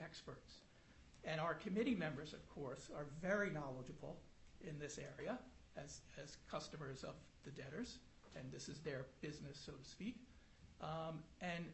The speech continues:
are consistently bringing issues to us that we bring to the debtors. And we're very quickly getting answers to those inquiries.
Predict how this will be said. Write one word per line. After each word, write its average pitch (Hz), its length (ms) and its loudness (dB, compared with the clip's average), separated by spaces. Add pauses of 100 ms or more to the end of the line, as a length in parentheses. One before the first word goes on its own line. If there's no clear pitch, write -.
are 160 140 4
consistently 202 760 2
bringing 175 400 2
issues - 360 2
to 165 200 -2
us - 320 4
that 147 160 -2
we 165 80 0
bring 156 320 2
to 165 120 -4
the 156 100 -4
debtors. 135 500 -4 (460)
And 156 80 0
we're 147 80 4
very 190 320 10
quickly 202 460 4
getting 175 340 2
answers - 500 2 (200)
to - 60 -2
those 135 300 -2
inquiries. - 560 -8